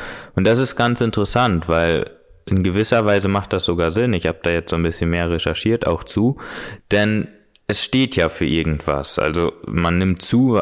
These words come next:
natürlich weil man zu viel isst oder sich zu wenig bewegt oder im schlimmsten Fall beides. Aber das ist ja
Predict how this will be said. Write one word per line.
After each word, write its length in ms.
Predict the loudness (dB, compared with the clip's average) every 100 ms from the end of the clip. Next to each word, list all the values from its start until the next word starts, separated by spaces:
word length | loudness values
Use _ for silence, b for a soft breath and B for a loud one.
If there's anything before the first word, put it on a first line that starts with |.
| 0
natürlich 320 | -4 0 0
weil 120 | 0 0
man 160 | 0
zu 140 | -2 -4
viel 220 | -2 0
isst 480 | 0 0 -4 -8 -8
oder 240 | -2 0
sich 160 | 0 -4
zu 140 | -4
wenig 280 | -2 -2 -4
bewegt 460 | -2 0 0 -2
oder 320 | -4 -2 -4 -4
im 120 | -6
schlimmsten 380 | -2 -2 -2 -4
Fall 180 | -2 0
beides. 540 | 0 0 2 0 -2 -10 B B -20 -20 B B B B
Aber 220 | 0 4
das 200 | 4 4
ist 160 | 2 0
ja 440 | 2 4 4 0